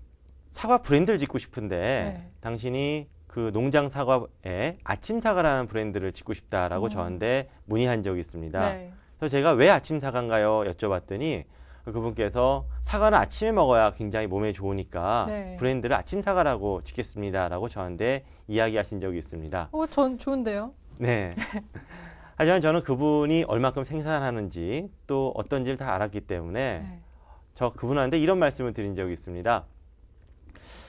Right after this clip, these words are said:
Speaker 1: "브랜드 짓는, 지으시려면은 포장도 바꾸셔야 되고 그래서 비용이 많이 드는데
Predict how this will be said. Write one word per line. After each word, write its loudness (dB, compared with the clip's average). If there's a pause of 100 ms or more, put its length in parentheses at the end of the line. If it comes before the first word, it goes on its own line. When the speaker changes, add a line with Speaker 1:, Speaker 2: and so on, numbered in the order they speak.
(220)
Speaker 1:
"브랜드 10
짓는, 0
지으시려면은 2
포장도 -2
바꾸셔야 0
되고 0
그래서 -10
비용이 2
많이 0
드는데 -2